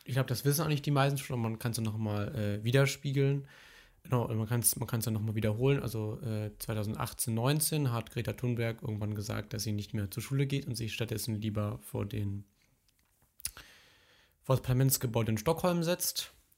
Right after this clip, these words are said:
Ähm, das hat dann so große Wellen geschlagen, dass sich dann daraus Fridays for Future entwickelt hat und dann auch sich dann, äh, Landes- und beziehungs-, und Landes- und Ortsgruppen gebildet haben.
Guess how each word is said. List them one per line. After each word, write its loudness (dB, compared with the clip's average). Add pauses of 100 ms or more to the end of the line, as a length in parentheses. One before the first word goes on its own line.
(640)
Ähm, 4
das -2
hat -4
dann 0
so 2
große 0
Wellen 4
geschlagen, 0
dass -2
sich -8
dann -4
daraus -2
Fridays -6
for -4
Future 2
entwickelt 0
hat 0
und -4
dann -2
auch -8
sich -6
dann, -4
äh, -4
Landes- 4
und -4
beziehungs-, -6
und -6
Landes- 0
und -8
Ortsgruppen 0
gebildet 0
haben. 0